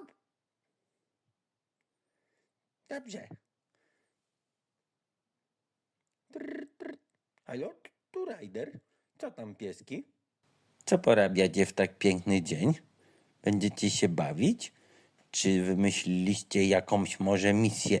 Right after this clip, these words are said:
akcję ratowniczą? Rajder, Rocky gdzieś zginął. Nie odbiera od nas telefonu, komunikatora i miał się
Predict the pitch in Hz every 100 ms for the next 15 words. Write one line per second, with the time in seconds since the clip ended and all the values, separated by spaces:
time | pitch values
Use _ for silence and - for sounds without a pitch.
0 | - - - - - 110 98 - 104 92
1 | 98 - - 82 _ _ _ _ _ _
2 | _ _ _ _ _ _ 320 320 311 262
3 | 139 107 _ _ _ - 285 330 320 285
4 | 220 127 123 139 117 117 117 123 110 98
5 | 90 - _ _ _ 226 262 269 247 254
6 | 170 151 180 180 - 202 165 160 302 302
7 | 185 92 _ _ _ _ - 139 151 147
8 | 156 277 254 165 - _ 117 104 117 269
9 | 240 208 151